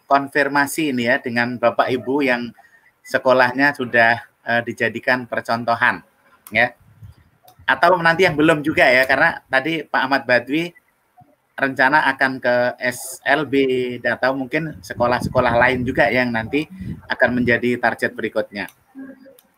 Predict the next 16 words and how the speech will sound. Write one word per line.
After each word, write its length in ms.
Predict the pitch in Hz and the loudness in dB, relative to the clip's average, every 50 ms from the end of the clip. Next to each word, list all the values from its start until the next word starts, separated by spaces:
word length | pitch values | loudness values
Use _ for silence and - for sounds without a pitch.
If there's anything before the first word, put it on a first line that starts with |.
| _ _ _ _ _ _ _ - | _ _ _ _ _ _ _ -2
Yang 140 | 143 147 147 | -2 0 2
pertama, 560 | 143 151 147 151 156 165 185 190 190 190 - - _ _ _ _ _ _ _ _ _ _ _ _ | 2 4 4 4 4 6 6 6 6 4 2 -2 _ _ _ _ _ _ _ _ _ _ _ _
saya 400 | - - 160 160 160 160 160 - - - - - - - - _ _ _ _ _ _ - - - - - _ _ _ _ _ _ _ _ - - - - - | -6 0 2 4 6 6 4 2 0 -8 -20 -20 -20 -20 -20 _ _ _ _ _ _ -20 -20 -20 -20 -20 _ _ _ _ _ _ _ _ -20 -20 -12 -2 2
dari 320 | 127 127 127 135 143 143 | 4 4 4 4 4 2
S 160 | 139 139 151 | 2 2 0
M 80 | 143 143 - | 0 0 0
A 80 | 147 143 | 0 2
satu 320 | - 147 143 143 - 190 | 2 2 0 0 -2 -4
ini 240 | 175 160 180 196 - | -4 -4 -6 -6 -6
ada 320 | - 143 123 139 135 127 123 | -6 -4 -2 0 0 0 -2
belum 320 | 123 - - 131 131 120 | -4 -6 -6 -4 -2 -2
ya? 160 | 107 98 98 101 110 | -2 -2 -4 -4 -4
Belum 160 | 117 117 117 | -6 -4 -4
ada 240 | 117 113 - 120 117 | -4 -2 -2 -2 -2
ya. 200 | 98 87 87 90 - - - - - _ - - _ _ - _ _ | -2 -2 -4 -6 -10 -12 -18 -20 -20 _ -20 -20 _ _ -20 _ _
Dari, 800 | _ 131 131 131 131 131 131 147 151 151 151 151 151 151 151 147 | _ 4 4 6 6 4 4 2 0 0 0 -2 -2 -4 -6 -8